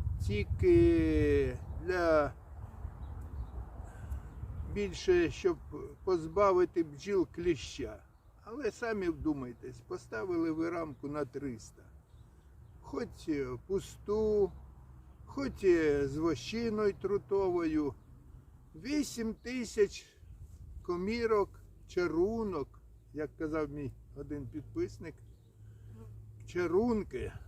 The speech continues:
називати треба в Україні. Їм треба відбудувати. Матки треба застрочити.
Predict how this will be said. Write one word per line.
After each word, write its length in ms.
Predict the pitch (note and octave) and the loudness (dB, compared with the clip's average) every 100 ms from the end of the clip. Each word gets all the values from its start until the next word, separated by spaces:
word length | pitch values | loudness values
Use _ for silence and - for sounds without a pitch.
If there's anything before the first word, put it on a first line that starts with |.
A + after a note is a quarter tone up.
| C#3 | -10
називати 600 | D3 C#3+ D#3 C#3+ A2+ C3+ | -8 -4 -2 -2 -6 -8
треба 220 | B2+ A#2+ | -12 -10
в 100 | C#3+ | -10
Україні. 720 | B2 D3+ D#3 B2+ A2+ G#2 G#2 - _ _ - - _ B2 | -10 -8 -8 -8 -14 -16 -18 -20 _ _ -20 -20 _ -14
Їм 320 | C3+ G#3+ A3+ | -6 -4 -4
треба 440 | - F#3 G#3 F#3 | 0 2 4 2
відбудувати. 1040 | F3 F3+ D3 D#3+ D#3+ D3+ C3 G#2 - - - - - - - - | 2 0 0 -4 0 0 -2 -6 -16 -20 -20 -20 -20 -20 -20 -14
Матки 540 | B2+ G3 A3+ - F3 | -4 -2 -2 -6 -10
треба 500 | D#3 D#3+ D#3+ B2 G#2+ | -8 -4 -4 -6 -10
застрочити. 1080 | A#2+ F3+ F#3+ - F#3+ F#3 - C#3+ A2+ - A#2 | -6 -4 -6 -4 -2 -2 -4 -18 -18 -16 -20